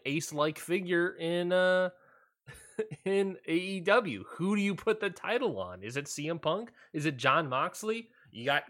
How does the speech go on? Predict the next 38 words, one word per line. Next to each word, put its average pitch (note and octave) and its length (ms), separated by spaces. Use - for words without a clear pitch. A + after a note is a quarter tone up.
Kenny C3+ 220
Omega A#3 340
returning C#3+ 400
around B2+ 180
the A#2+ 80
corner B2 300
as A#2+ 160
well. D3+ 420
Uh, A#2+ 680
who A#2+ 140
do C#3 80
you, E3+ 240
you C3 180
know, A#2+ 80
do A#2+ 140
you C3 80
put D3 140
the D3 60
title D#3+ 320
on F3+ 80
him? G#3 200
If, G#3+ 180
no, A2+ 140
not G#2+ 160
put A2+ 100
the F2+ 60
title F2+ 240
on F2 80
him F#2+ 100
eventually, G#2+ 420
but G#2+ 240
is A#2 140
he F#3+ 120
a C4 60
defense B2 460
at G2 80
some G2 180
point? F#2 340